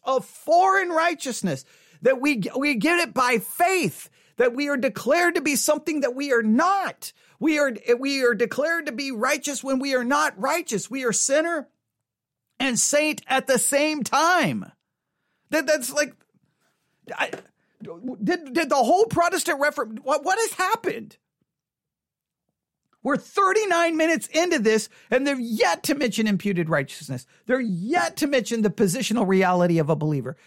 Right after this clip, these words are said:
They're yet to admit that the, that we, that, uh, the, uh, passive and active obedience is imputed to our account.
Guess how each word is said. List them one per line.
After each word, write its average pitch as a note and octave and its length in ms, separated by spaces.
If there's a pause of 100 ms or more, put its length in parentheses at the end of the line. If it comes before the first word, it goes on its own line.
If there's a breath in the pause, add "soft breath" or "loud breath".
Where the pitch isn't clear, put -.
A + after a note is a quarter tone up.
They're B3+ 140
yet C#4 540
to C#4 160
admit A3+ 420 (180 soft breath)
that A3 240
the, F#3+ 260 (260 soft breath)
that G#3+ 180
we, A#3 460
that, F#3 360
uh, F3+ 160
the, F3+ 300
uh, E3 100
passive B3+ 580
and A3 100
active G#3+ 340
obedience G3 480
is F#3 160
imputed G#3 400
to G3 140
our F3+ 120
account. F3 300